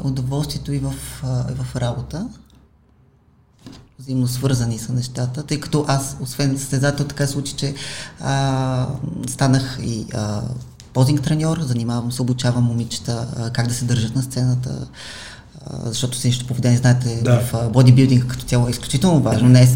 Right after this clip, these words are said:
Speaker 1: не е нужна само, а, просто една добра форма физическа.
Speaker 2: Трябва да
Speaker 1: А,
Speaker 2: може човек и да я покаже.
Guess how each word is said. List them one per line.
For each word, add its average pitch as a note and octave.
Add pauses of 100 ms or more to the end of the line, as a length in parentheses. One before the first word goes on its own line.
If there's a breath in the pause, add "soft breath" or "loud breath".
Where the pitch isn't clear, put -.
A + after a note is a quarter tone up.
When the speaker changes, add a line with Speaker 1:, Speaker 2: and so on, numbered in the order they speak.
Speaker 1:
не C3
е C#3+
нужна C#3+
само, C3+
а, B2
просто B2
една B2
добра A#2+
форма B2
физическа. - (960 loud breath)
Speaker 2:
Трябва A#2+
да C3
Speaker 1:
А, A#2
Speaker 2:
може A2+
човек A#2
и A#2+
да A#2+
я A#2
покаже. -